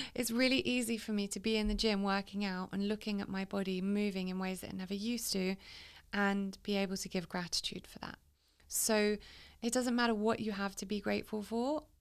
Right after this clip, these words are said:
at a time in the day where you can, I call it stacking your hacks, right? So I stack my hacks a lot. <laughs> So I will, and what that means is you do two or three things at once. So while I'm exercising,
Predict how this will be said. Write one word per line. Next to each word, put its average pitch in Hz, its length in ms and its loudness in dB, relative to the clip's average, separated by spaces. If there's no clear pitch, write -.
at 208 160 -2
a 202 80 -4
time 233 380 0
in 220 100 0
the 214 80 0
day 208 240 2
where 196 140 0
you 196 200 -2
can, 202 220 -6
I 226 80 -2
call 320 220 2
it - 80 -2
stacking 202 680 0
your 185 100 0
hacks, - 460 -6
right? 190 200 2
So 214 100 0
I 208 40 0
stack - 380 0
my 233 80 2
hacks 208 340 -4
a 190 60 0
lot. 170 280 0
<laughs> - 40 -20
So 220 500 8
I 233 180 8
will, 220 320 6
and 233 180 6
what 254 140 6
that 247 160 2
means 220 400 2
is 190 280 0
you 214 200 0
do 214 420 2
two - 260 -2
or 233 80 0
three 226 220 -4
things 220 300 -2
at - 100 -12
once. 254 300 -2
So 202 100 -2
while 220 340 -2
I'm 214 120 0
exercising, 190 880 -4